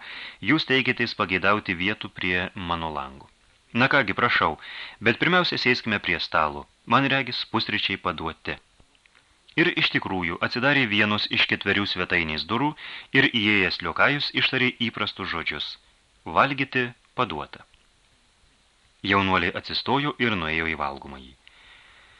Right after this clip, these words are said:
Per pusryčius, gardžius ir prašmatniai serviruotus, Francas stengėsi sugauti Albero žvilgsnį ir įskaityti įspūdį, kurį, tuo jis visai nebejojo,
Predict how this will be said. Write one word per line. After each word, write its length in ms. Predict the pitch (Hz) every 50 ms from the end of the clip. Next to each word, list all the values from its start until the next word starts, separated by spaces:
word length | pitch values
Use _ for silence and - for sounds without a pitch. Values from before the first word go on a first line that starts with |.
| - - - _ _ _ _ -
Per 140 | 117 123
pusryčius, 520 | - 185 180 - 160 151 - - 151 131 113
gardžius 420 | 98 117 120 117 135 170 - -
ir 140 | 110 92 -
prašmatniai 500 | - 95 98 - - 110 104 - 151 147
serviruotus, 640 | - - 92 80 76 85 95 123 135 - 117 - - -
Francas 480 | - - 117 135 151 143 - 139 - -
stengėsi 440 | 113 117 127 127 123 - - 113
sugauti 540 | - - - 90 90 92 104 110 - - 101
Albero 340 | 90 87 82 95 92 87 82
žvilgsnį 500 | 76 - 90 98 120 123 - - 135 131 -
ir 160 | 135 135 -
įskaityti 680 | - 131 - - - 101 92 - 110 113 - - 123 113
įspūdį, 540 | - 131 120 - - - - 90 76 82 78 71 - _ _ _ _ _ _ _ _
kurį, 280 | - 120 117 104 95 107 120 120 - _ _
tuo 180 | - 90 82
jis 200 | 78 78 78 - -
visai 340 | - 92 87 - 82 80 78
nebejojo, 640 | 78 78 76 80 80 78 82 95 110 120 143 147